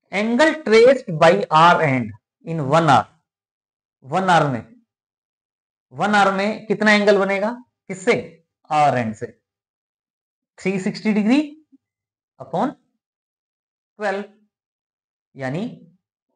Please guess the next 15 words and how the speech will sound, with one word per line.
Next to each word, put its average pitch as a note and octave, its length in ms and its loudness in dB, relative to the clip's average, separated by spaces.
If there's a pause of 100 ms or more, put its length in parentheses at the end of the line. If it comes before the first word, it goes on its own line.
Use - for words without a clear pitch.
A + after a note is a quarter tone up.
(160)
thirty G#3+ 240 -2
degree, A3+ 200 -6
क्योंकि - 680 -10 (180)
total E3 260 -4
twelve C4 300 2
आवर्स C#4 180 4
होते A#3+ 220 0
हैं, A#3 160 -10 (1120)
तो G3 100 -4
क्या - 300 -2
होगा? B2+ 300 2
three G#3 180 -2
sixty A#3 360 -4
upon F#3 360 2
twelve, E3 320 2